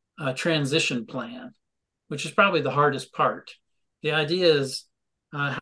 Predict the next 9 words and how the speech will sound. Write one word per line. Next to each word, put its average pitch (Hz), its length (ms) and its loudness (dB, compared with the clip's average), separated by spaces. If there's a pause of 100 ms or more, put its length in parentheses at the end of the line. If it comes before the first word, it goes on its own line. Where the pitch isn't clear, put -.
get 165 220 2
from 143 300 -6
where 156 220 6
you're 165 220 4
at 151 200 0
right 147 240 -2
now 135 480 -8 (1000)
to 139 560 -2
living, 151 680 0